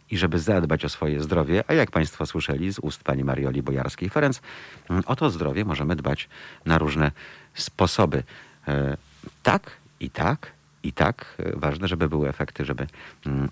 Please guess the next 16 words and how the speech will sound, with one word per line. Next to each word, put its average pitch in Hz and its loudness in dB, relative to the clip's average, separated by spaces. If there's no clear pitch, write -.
żeby 69 2
docelowo 76 0
sprawiało 69 2
nam 65 0
to, 64 -4
nam 67 0
to 64 -4
wielką, 65 -2
e, 78 2
radość. 90 2
Państwo 104 4
piszą, 92 2
teraz 80 4
zagramy 82 4
jeszcze 71 -2
króciutko - 0